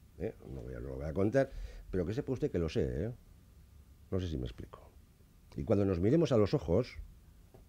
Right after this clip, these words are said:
yo sé quién es usted. Mm, insisto, no sé si me explico.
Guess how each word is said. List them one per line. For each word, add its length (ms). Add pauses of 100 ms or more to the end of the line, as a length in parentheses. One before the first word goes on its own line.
(160)
yo 140
sé 120
quién 160
es 100
usted. 280 (2250)
Mm, 800
insisto, 380
no 100
sé 100
si 120
me 100
explico. 420